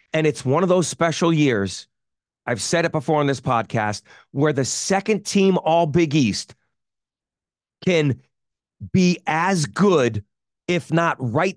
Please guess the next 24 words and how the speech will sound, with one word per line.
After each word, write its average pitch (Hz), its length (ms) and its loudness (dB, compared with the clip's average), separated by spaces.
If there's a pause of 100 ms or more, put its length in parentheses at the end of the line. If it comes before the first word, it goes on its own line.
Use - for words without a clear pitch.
there 147 340 2
with 139 200 -2
the 139 120 -2
first 143 420 -2
team. 110 320 -2 (800)
And 160 200 0
if 139 160 -4
you 185 180 0
played 151 640 0 (640)
a 127 100 0
hypothetical 190 760 -2
game 165 280 0
between 147 340 0
the 135 80 0
first 170 380 -2
team 165 320 2 (400)
Big 165 220 0
East 165 340 2 (460)
and 151 120 0
the 135 60 0
second 175 400 -2
team 147 240 0
Big 127 220 0
East, 123 340 -2